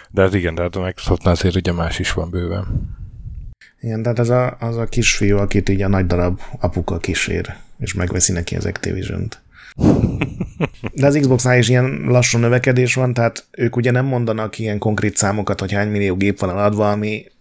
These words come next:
Speaker 2: egyértelműen jelzi, hogy PlayStationből több van eladva, még így is, hogy most már Amerikában is, meg ugye egy hétig Japánban is előfordult, hogy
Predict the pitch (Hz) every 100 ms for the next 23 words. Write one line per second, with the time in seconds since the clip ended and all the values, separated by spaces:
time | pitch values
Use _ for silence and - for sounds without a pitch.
0 | _ 104 101 101 95 101 98 98 98 98
1 | 92 92 90 - 87 - 90 90 95 87
2 | 90 85 80 80 78 85 85 82 85 85
3 | 76 - 82 80 - - - - 107 110
4 | 107 113 110 107 - 113 113 110 - 107
5 | 107 107 104 - 101 98 101 - - 110
6 | - _ - - - 92 98 98 98 98
7 | 90 95 104 - 90 98 98 95 98 98
8 | 104 95 101 110 107 101